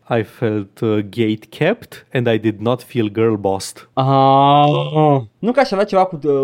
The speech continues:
Speaker 2: o problemă cu termenii ăștia în esență, nu, dar cum sunt folosiți câteodată, sunt atât de parșiv folosiți. Mm-mm.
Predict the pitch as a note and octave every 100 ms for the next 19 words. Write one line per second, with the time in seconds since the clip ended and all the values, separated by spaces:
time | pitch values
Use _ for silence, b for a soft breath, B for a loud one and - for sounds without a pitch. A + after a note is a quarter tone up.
0 | C3+ C#3 C3+ C3+ D#3+ D#3+ B2 - D#3+ D#3
1 | C3 C#3+ C#3+ B2+ A2 B B F3+ E3+ D3
2 | - G#3 G3+ D#3 C3 B B D#3+ F#3+ G2
3 | F#2+ - D#3+ D#3+ C#3+ A#2 G#2 - C3 -
4 | C#3+ G#2+ G2+ G2+ G#2 G#2+ D#3 E3 C#3+ -
5 | G#2 - C#3+ F3+ F3+ A2+ G#2+ D3 C#3+ A2+
6 | G#2 - G#2 C3 - B2+ A2+ C3 F#3+ F3
7 | D3+ D#3+ F3+ A2+